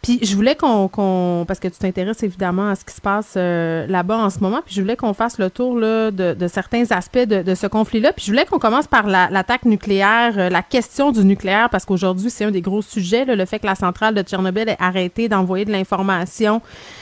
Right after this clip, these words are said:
euh, bon, aux organismes qui s'occupent de gérer l'énergie nucléaire. On a eu cette attaque-là aussi la semaine dernière. Là, moi, j'ai assisté à ça quasiment en direct, là. J'étais par hasard devant mon écran.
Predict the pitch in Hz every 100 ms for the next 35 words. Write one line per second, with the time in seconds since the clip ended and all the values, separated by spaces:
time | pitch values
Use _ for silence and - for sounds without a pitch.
0 | - - 180 175 170 165 151 180 208 185
1 | 185 180 190 - - 185 220 202 190 185
2 | 185 180 214 202 180 185 214 202 202 185
3 | 214 226 185 185 - 196 - 196 190 -
4 | 220 226 226 190 - 233 202 185 202 202
5 | 190 190 196 220 233 208 214 208 208 190
6 | 170 175 - 226 202 - 233 196 190 208
7 | 190 185 180 233 - 226 214 185 175 180
8 | 190 190 190 190 180 196 214 202 185 196
9 | 190 185 180 - 226